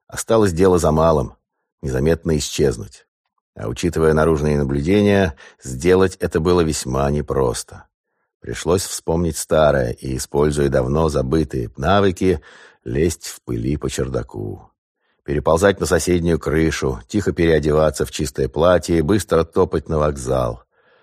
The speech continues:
Удалось ли все сделать тихо? Пока что хвостов вроде бы не видно.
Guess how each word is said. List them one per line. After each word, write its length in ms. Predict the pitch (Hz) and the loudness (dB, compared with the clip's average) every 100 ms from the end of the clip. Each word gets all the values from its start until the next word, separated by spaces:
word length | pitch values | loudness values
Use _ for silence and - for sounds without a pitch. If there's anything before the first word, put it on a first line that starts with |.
| _ _ - | _ _ -14
Удалось 440 | 67 65 98 - | -6 -2 -2 -2
ли 60 | 123 | -6
все 200 | - 107 | -4 -6
сделать 480 | 101 110 101 104 | -2 0 0 -4
тихо? 540 | - - - - - - _ _ _ _ _ _ _ | -12 -12 -12 -14 -20 -20 _ _ _ _ _ _ _
Пока 240 | - - | -6 -4
что 160 | 92 104 | -2 -2
хвостов 460 | - 85 - 95 - | 0 -2 0 -2 0
вроде 260 | 80 92 | 0 0
бы 120 | 87 | 0
не 140 | 95 98 | 2 2
видно. 440 | 110 65 92 - | 2 -2 -6 -14